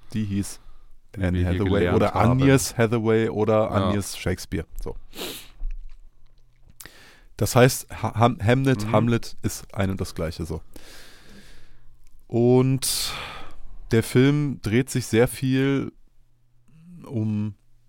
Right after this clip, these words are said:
Speaker 1: Trauer und Verlust und wie das den Alltag und Beziehungen zueinander für immer verändern kann oder verändert.
Speaker 2: Hm.
Speaker 1: So.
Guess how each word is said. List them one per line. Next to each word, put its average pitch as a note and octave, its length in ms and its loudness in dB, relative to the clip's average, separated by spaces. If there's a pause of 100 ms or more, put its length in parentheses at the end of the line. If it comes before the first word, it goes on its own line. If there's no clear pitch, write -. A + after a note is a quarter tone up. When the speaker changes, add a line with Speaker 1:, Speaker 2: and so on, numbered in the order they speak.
(800)
Speaker 1:
Trauer D3+ 600 2
und G#2+ 120 -2
Verlust G#2 680 -2
und G#2+ 400 -6 (1000)
wie G#2 280 -10
das - 380 -2 (520)
den G2+ 120 -4
Alltag A#2 520 0
und G#2 160 -6
Beziehungen G#2 640 -2
zueinander G2 460 -2
für - 140 -10
immer G2+ 180 -4
verändern F2+ 440 -6
kann F2 300 -14 (140)
oder F2+ 160 -6
verändert. F#2 480 -4
Speaker 2:
Hm. F2 80 -10 (760)
Speaker 1:
So. - 240 -12